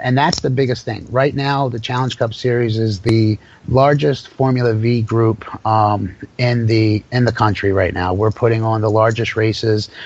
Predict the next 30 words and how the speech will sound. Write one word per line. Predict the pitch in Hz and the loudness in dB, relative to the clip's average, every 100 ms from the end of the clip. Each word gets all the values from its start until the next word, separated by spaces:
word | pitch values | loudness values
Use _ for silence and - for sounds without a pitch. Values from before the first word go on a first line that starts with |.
| - | -2
really | 127 143 139 | 2 4 4
even | 101 120 113 | 2 0 -2
in | 113 101 | -2 -2
open | 123 120 117 | -4 -2 -2
wheel | 107 | 0
racing | 104 107 - 104 | 0 -2 -2 -6
in | 104 | -4
the | 95 | -4
country | 120 107 - 98 | -2 -2 0 0
right | 98 92 | 0 0
now. | 98 95 95 - - - | -2 -2 -4 -6 -12 -2
Uh, | 110 104 104 | 2 2 2
we're | 117 | 0
pulling | - 120 113 110 101 | 0 -2 -2 -4 -2
car | 113 110 | 0 0
counts | - 113 117 98 | 0 -2 -2 -2
of | 107 101 95 | -2 -2 -4
twenty | - 120 117 110 | -4 0 0 0
to | 98 | -2
twenty-five, | - 110 101 - 110 113 113 104 - - - - | -2 -2 -2 2 2 2 0 -2 -10 -20 -20 -6
um, | 107 101 92 | -4 -2 -4
cars | - 110 107 - | 0 0 0 -4
per | - 104 | -2 -2
weekend, | 101 113 120 117 117 113 - - - | 0 -2 0 0 -2 -6 -10 -20 -10
um, | 113 107 107 - | -4 -2 -2 -4
and | 117 | -2
we're | 110 | 0
doing | 104 123 120 | 0 0 2
it | 117 110 | 2 4
at | 110 110 | 4 2